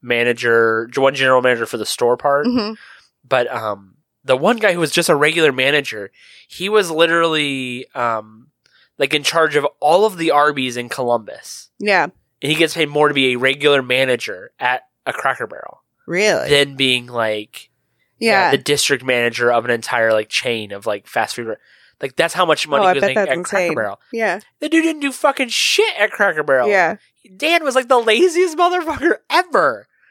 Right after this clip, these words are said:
Speaker 2: I feel like Cracker Barrel, though, they had
Speaker 1: They paid
Speaker 2: they had, they paid
Speaker 1: really
Speaker 2: really
Speaker 1: well
Speaker 2: well.
Speaker 1: for their
Speaker 2: Yeah, for their
Speaker 1: managers.
Speaker 2: managers, not for the staff.
Speaker 1: Nobody
Speaker 2: Like,
Speaker 1: else got paid
Speaker 2: I
Speaker 1: well.
Speaker 2: mean, what?
Speaker 1: But yeah, their managers got paid. Those guys, they're still the same people that,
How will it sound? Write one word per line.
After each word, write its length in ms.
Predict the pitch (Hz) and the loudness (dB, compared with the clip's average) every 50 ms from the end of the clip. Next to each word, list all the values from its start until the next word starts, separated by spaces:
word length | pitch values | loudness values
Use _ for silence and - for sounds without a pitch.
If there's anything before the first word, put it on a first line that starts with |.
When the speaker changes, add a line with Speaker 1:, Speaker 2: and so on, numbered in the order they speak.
| _ _ _ _ _ _ _ _ _ _ _ _ | _ _ _ _ _ _ _ _ _ _ _ _
Speaker 2:
I 40 | _ - | _ 0
feel 100 | 480 571 659 587 | 2 2 2 0
like 80 | - - | -2 -2
Cracker 320 | - 254 285 339 - 381 | -2 0 0 0 0 0
Barrel, 200 | 339 311 277 254 | 0 0 0 0
though, 240 | 226 226 214 208 208 | 2 4 4 2 2
they 200 | 196 214 240 320 | 2 0 -2 -2
had 380 | 339 381 403 349 285 240 196 131 _ | 0 -2 -2 0 -2 -2 -4 -8 _
Speaker 1:
They 180 | - 147 170 226 | -2 0 0 0
paid 240 | - 240 220 - 415 | 0 -2 -2 0 0
Speaker 2:
they 80 | 440 403 | 0 -2
had, 220 | 381 320 - 226 - | -2 -4 -4 -4 0
they 160 | 294 330 392 | 0 2 2
paid 140 | 381 392 415 | 2 2 4
Speaker 1:
really 200 | - 151 135 127 | 4 4 2 2
Speaker 2:
really 220 | - 233 233 220 202 | 2 4 4 4 2
Speaker 1:
well 60 | 214 277 359 381 285 196 151 | 2 0 2 2 2 2 2
Speaker 2:
well. 40 | 170 | 0
Speaker 1:
for 80 | 160 | 0
their 100 | - 151 | 0 0
Speaker 2:
Yeah, 360 | 277 254 214 139 139 135 123 117 | 2 2 2 2 2 2 0 2
for 120 | 254 240 | 0 0
their 140 | 226 226 226 | 0 0 -2
Speaker 1:
managers. 20 | |
Speaker 2:
managers, 460 | 240 240 226 208 190 185 175 170 - | 0 2 2 2 2 0 -2 -4 -2
not 200 | 226 226 247 240 | 0 -2 0 0
for 80 | - 214 | -2 -4
the 200 | 180 156 143 - - - | -2 -2 -2 -2 -4 -8
staff. 320 | - - 208 190 160 147 | -4 0 0 2 2 2
Speaker 1:
Nobody 240 | 151 143 131 123 123 | 2 2 2 2 4
Speaker 2:
Like, 60 | 123 | 2
Speaker 1:
else 220 | 120 113 - - - | 2 0 -2 -6 -12
got 180 | 107 101 98 | -12 -12 -12
paid 140 | - - 107 - | -12 -12 -6 -2
Speaker 2:
I 40 | - | -2
Speaker 1:
well. 80 | 254 | 0
Speaker 2:
mean, 300 | 254 226 220 214 202 - - _ 220 214 - _ _ - | 0 0 -2 -2 -4 -8 -12 _ -20 -20 -20 _ _ -16
what? 380 | 190 196 196 190 185 175 - - _ - - - - - - | -8 -4 -2 -2 -2 -2 -4 -10 _ -20 -20 -20 -20 -14 -6
Speaker 1:
But 120 | - 143 127 | -6 -4 0
yeah, 240 | 127 131 120 110 110 | 0 0 0 0 0
their 120 | 127 147 156 | 0 0 0
managers 400 | 156 143 147 165 175 151 135 - | 0 0 0 0 -2 -4 -4 0
got 160 | 135 123 120 | 0 0 0
paid. 320 | 127 131 127 131 131 135 | 0 -2 -4 -4 -2 0
Those 180 | 156 165 180 - | 0 0 0 2
guys, 240 | 208 196 190 180 160 | 4 4 4 2 0
they're 100 | 185 208 | -2 -2
still 280 | 208 - - 175 208 196 | -2 0 0 2 2 2
the 100 | 170 151 | 0 -2
same 260 | - 185 170 160 147 | -2 0 -2 -2 -2
people 220 | - 170 160 151 | -6 -4 -2 0
that, 120 | 147 147 | -2 -2